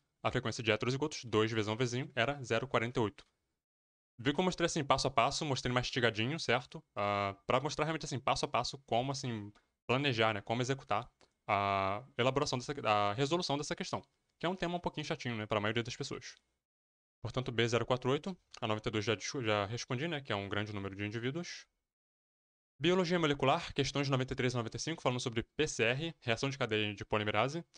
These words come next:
Qual, noventa e três, qual alternativa não representa uma utilidade dessa técnica? E de acordo com o gabarito, eles colocaram aqui letra C,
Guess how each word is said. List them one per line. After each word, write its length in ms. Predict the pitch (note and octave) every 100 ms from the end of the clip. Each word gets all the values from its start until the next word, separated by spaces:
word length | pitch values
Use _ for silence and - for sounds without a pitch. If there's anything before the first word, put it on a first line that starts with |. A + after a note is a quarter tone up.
| - _ _ -
Qual, 360 | E3+ A3 - _
noventa 240 | B2 C3+ C#3+
e 20 |
três, 180 | D#3 -
qual 220 | - F3+
alternativa 420 | G3 E3 C#3 D#3+
não 160 | D#3 G3
representa 680 | G#3 G#3 D3 G#2+ B2 D3 D#3
uma 180 | C3
utilidade 560 | D3 C#3 - A#2 A2+ C3+
dessa 220 | C3 C#3+
técnica? 500 | C3+ B2 - - C3+ - _ _ _ _ _ _ _ _ _ D#3+
E 40 |
de 80 | E3+
acordo 260 | D#3+ D#3 -
com 100 | E3
o 40 |
gabarito, 280 | D3 D3 F3+
eles 140 | F3+
colocaram 340 | - C3+ C3 A#2
aqui 140 | -
letra 240 | G#2+ -
C, 340 | C3+ - E3